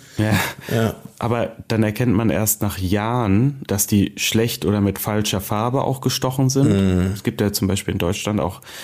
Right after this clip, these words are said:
Speaker 1: einige Farben, die jetzt aus dem Verkehr gezogen wurden, ne?
Speaker 2: Und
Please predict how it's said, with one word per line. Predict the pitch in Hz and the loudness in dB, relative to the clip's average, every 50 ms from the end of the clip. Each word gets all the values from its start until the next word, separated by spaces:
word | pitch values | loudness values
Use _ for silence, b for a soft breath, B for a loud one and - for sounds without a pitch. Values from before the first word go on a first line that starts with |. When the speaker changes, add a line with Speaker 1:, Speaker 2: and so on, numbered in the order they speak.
| B B B B B B B | B B B B B B B
Speaker 1:
einige | - 107 110 113 110 101 107 | -2 2 2 2 4 2 0
Farben, | 104 - - 110 104 107 104 107 101 | 0 0 -2 -2 -2 0 0 0 0
die | 104 | 2
jetzt | 101 92 - - | 0 0 0 -2
aus | - - - | -2 -2 -2
dem | 101 | -4
Verkehr | - - 95 87 - - 120 117 123 | -4 -4 -4 -6 -4 -4 -2 -2 0
gezogen | 127 139 131 - - 135 135 131 135 135 135 131 | -2 -2 -4 -2 0 0 0 2 2 2 2 2
wurden, | 131 131 135 135 131 104 | 2 2 2 2 2 2
ne? | 104 117 139 135 - - - - _ - | 2 0 -2 -4 -8 -14 -20 -20 _ -2
Speaker 2:
Und | 110 107 101 101 101 98 95 - - - - | 0 2 2 2 2 0 0 -4 -8 -12 -12